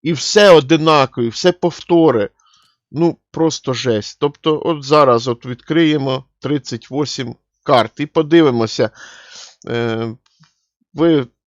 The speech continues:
я робив відкриття подібне соклану, чи общі призи, чи кожному різні. І те, що вони розташовані не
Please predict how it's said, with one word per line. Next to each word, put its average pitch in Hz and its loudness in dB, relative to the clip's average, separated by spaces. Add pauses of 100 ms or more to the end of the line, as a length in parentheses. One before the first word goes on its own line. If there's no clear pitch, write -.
я 147 0
робив 139 0 (240)
відкриття 135 -4
подібне 123 -6
соклану, 165 0 (240)
чи 151 -2 (680)
общі 185 2
призи, 120 -4
чи - -12
кожному 151 0
різні. 117 -2
І 139 -4 (480)
те, 170 4
що 165 -2
вони 156 0
розташовані 151 -2
не 135 -6